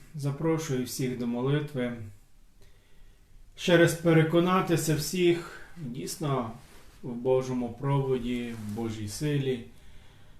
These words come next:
тому що цілий день не було світла, починаючи ще з ночі. Але зараз перед самим ефіром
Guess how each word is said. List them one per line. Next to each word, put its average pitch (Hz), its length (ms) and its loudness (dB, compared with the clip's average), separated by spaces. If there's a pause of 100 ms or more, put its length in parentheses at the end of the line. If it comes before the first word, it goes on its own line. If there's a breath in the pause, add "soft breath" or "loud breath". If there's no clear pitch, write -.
(160)
тому 123 200 -8
що - 200 -12
цілий 131 380 2
день 139 220 2
не 127 100 -2
було 123 340 -4
світла, 139 500 -2
починаючи 131 640 -6
ще 113 480 -6
з 104 160 -6
ночі. 127 540 -2 (1200)
Але 117 240 -4
зараз 135 340 0
перед 117 280 -8
самим 127 440 -4
ефіром 120 500 -2